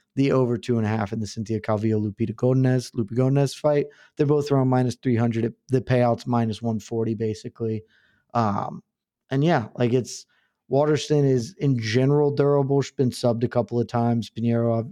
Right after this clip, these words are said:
uh, has a few subs on, on her, uh, resume, but she has not fought anybody, uh, to the level of Michelle Waterston at this point. So I think we're just likely in for a strawweight over. So give me the strawweight over.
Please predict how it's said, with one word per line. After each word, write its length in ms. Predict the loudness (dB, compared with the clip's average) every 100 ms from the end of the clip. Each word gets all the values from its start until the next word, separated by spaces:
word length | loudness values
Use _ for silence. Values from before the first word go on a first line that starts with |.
| -10
uh, 80 | -8 -2
has 200 | 0 0
a 40 |
few 180 | -4 -8
subs 380 | -2 -2 -2 -2
on, 240 | -2 -2 -6 -20 _ _ _ 0
on 260 | 2 0
her, 260 | 0 0 0
uh, 220 | -2 -4 -6 _
resume, 560 | 0 0 0 0 2 0
but 340 | 0 -2 -2 -8 _ _ _ _ _
she 240 | -8 0 2
has 160 | 2
not 200 | 0 0
fought 260 | -2 -2 0
anybody, 640 | 0 0 0 0 0 -2 -4
uh, 220 | -2 0 0
to 180 | -2 -2
the 120 | -2
level 520 | 0 0 2 0 0
of 160 | -4 -4
Michelle 300 | -2 0 2
Waterston 440 | 0 -4 -6 -6
at 60 | -4
this 160 | -6
point. 380 | -2 -2 -2 -4
So 400 | -4 -2 -2 -6 _ _ _ _ -4
I 80 | 0
think 260 | 0 0
we're 160 | 0 -2 -6
just 240 | -4 -2 2
likely 460 | 2 2 2 2
in 160 | 2 0
for 200 | 0 2
a 60 | 0
strawweight 680 | 0 0 2 4 4 2 2
over. 500 | 0 2 -2 -4 -8 _
So 160 | -6 -2
give 220 | 0 0
me 120 | 0
the 100 | 0
strawweight 500 | -4 -2 -2 0 0
over. 320 | -2 -4 -8